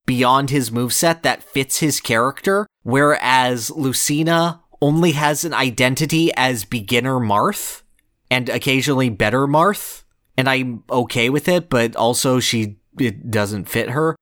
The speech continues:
And Roy just, oh, oh, baby. I don't feel bad for you because I don't care about you.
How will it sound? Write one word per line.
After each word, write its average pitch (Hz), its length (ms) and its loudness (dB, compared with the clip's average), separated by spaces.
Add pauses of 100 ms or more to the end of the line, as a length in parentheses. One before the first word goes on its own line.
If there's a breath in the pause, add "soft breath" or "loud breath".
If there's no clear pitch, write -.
(120)
And 131 160 0
Roy 165 460 4
just, - 840 -2 (500)
oh, 135 440 2
oh, 110 300 -4 (280)
baby. 92 480 0 (480)
I 131 60 0
don't 156 160 0
feel 160 160 2
bad 107 480 0
for 240 160 -2
you 311 340 2 (600)
because 151 280 0
I 143 80 4
don't 123 220 0
care 117 280 0
about 226 340 2
you. 330 360 0